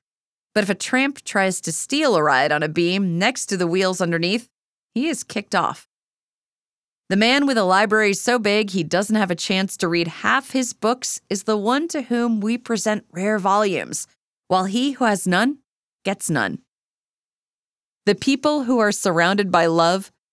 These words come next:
whom everyone loves, are the ones we also love, while those without it are ostracized. This is all true, you say, but how is one to get started in the right direction? Especially when,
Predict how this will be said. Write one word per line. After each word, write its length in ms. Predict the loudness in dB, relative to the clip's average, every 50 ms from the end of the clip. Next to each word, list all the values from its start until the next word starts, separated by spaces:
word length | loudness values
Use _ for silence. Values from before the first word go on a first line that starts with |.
| _ _ 2
whom 240 | 2 4 4 4 0 0
everyone 480 | 0 0 2 2 2 2 2 2 0 0
loves, 420 | 0 0 0 0 -2 -4 -8 -10 _ _ _ _ _ _ _ -2
are 80 | 0 2
the 100 | 2 2
ones 480 | 2 2 2 2 0 0 -2 -4 -10 _ -4
we 120 | -2 0 0
also 340 | 2 0 0 0 0 0
love, 380 | 0 0 0 -2 -2 -4 -8 _ _ _ _ _ _ _ _ -8
while 180 | -2 0 2 4
those 300 | 4 4 2 2 0 0
without 320 | -2 0 2 2 4 4
it 140 | 2 0 -2 _ _ _ _ _ _ _ 0
are 140 | 0 0 2 0
ostracized. 960 | 0 -2 -2 -4 -4 -4 -2 0 2 2 2 2 0 -2 -4 -8 -10 -12 _ _ _ _ _ _ _ _ _ _ _ _ _ _ _ _ _ _ _ _ _ _ -2
This 160 | -2 -2 0
is 100 | 0 2
all 140 | 2 2 2
true, 240 | 0 0 0 2 2
you 180 | 2 2 0
say, 400 | 0 2 2 2 2 2 0 -4 _ _ _ _ _ _ -4
but 100 | -2 -2
how 340 | -2 0 0 2 2 4 2
is 180 | 0 0 0 0
one 320 | 0 2 2 2 2 0
to 140 | 0 0 0
get 180 | 0 0 -2
started 560 | -2 -6 -2 0 2 2 4 2 2 0 -4 _ -4
in 200 | 0 0 2 2
the 80 | 2 2
right 260 | 0 0 0 -2 -2
direction? 640 | -2 0 2 2 0 -2 -2 -2 -2 -2 -2 -4 -8 _ _ _ _ _ _ _ _ _ _ _ _ _ _ -6 -6
Especially 520 | -6 -2 0 0 0 0 2 0 0 2
when, 340 | 2 2 2 2 2 0